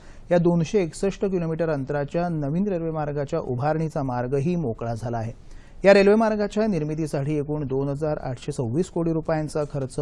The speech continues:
अपेक्षित असून त्यापैकी पन्नास टक्के अर्थात एक हजार चारशे तेरा कोटी रुपयांचा खर्च राज्य शासन उचलणार असल्याचा निर्णयही मंत्रिमंडळ बैठकीत घेण्यात आला.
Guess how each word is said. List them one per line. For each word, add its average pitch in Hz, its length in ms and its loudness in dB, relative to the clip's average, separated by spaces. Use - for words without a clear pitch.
अपेक्षित 123 420 -6
असून 185 200 0
त्यापैकी 180 260 6
पन्नास 170 480 0
टक्के 170 240 -2
अर्थात 156 380 0
एक 135 220 -2
हजार 143 280 -2
चारशे 131 400 -4
तेरा 127 260 -2
कोटी 127 220 -4
रुपयांचा 131 440 -4
खर्च 143 240 -4
राज्य 147 360 0
शासन 127 360 -6
उचलणार 127 400 -4
असल्याचा 117 360 -6
निर्णयही 139 540 -2
मंत्रिमंडळ 160 580 2
बैठकीत 135 460 -6
घेण्यात 117 400 -6
आला. - 120 -10